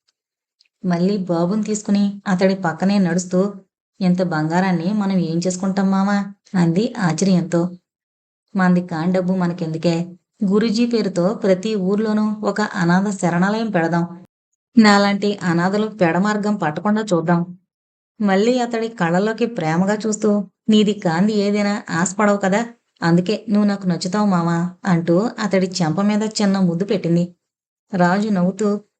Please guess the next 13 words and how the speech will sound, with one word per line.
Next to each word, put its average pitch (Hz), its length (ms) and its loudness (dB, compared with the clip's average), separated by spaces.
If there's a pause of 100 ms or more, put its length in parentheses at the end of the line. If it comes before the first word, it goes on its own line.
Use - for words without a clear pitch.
(460)
"ఆశించకపోవడమేమీ 202 960 0
లేదులే, 175 540 2 (120)
అందులోంచి 180 640 2
రెండు 196 240 0
కాసుల 180 420 -2
బంగారం 180 460 0
తీసుకుంటానుగా," 214 840 0
అన్నాడు. 170 360 0 (680)
"ఎందుకు 180 280 2
మామా?" 233 540 -2 (380)
మళ్ళీ 180 380 2
ఆశ్చర్యంతో 208 560 -2
అడిగింది. 175 460 0